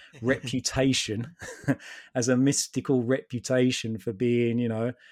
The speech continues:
Speaker 2: complicated, lots of structure around it. And obviously, you know, you've got your spinal cord and you've got your nerves that run down it, and you've got to protect it 'cause it controls everything else. And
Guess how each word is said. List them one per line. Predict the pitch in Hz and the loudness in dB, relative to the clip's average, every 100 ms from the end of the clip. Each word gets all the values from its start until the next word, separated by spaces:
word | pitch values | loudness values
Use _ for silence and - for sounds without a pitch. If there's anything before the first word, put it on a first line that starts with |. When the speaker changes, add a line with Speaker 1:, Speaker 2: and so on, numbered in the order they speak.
| - _ _ | -20 _ _
Speaker 2:
complicated, | - 131 123 - 123 - 123 120 - 127 123 | -2 0 0 -2 -4 0 2 0 0 0 0
lots | 120 117 120 - | 0 0 -2 -4
of | 123 | -6
structure | - 120 120 - - 123 | -6 -4 -4 -6 -4 0
around | 117 117 120 120 120 | 2 2 2 0 0
it. | 117 | -2
And | 120 | -2
obviously, | 117 110 123 | -2 -2 -2
you | 120 | -2
know, | 113 | -2
you've | 117 | -4
got | 113 - | -6 -8
your | 117 | -4
spinal | - - 101 113 117 117 | -4 -4 -6 -6 -4 -6
cord | - - 117 117 120 | -8 -4 -2 0 -2
and | 104 | -4
you've | 101 | -10
got | - | -8
your | 123 | -4
nerves | 113 117 117 120 107 | -2 0 2 2 0
that | 113 113 | -6 -4
run | 120 117 | -4 -2
down | 117 117 117 | -2 -2 -4
it, | |
and | 120 | -6
you've | 107 | -8
got | 117 | -8
to | 120 | -8
protect | - 131 - 117 113 - | -10 -8 -4 -4 -6 -8
it | 123 | -10
'cause | - 110 | -8 -8
it | 123 | -10
controls | - 120 - 120 120 113 | -8 -8 -2 0 0 2
everything | 120 113 117 - 120 120 | 0 0 -2 -4 -4 -4
else. | 113 117 117 113 - | -4 -2 -2 -4 -10
And | 104 | -12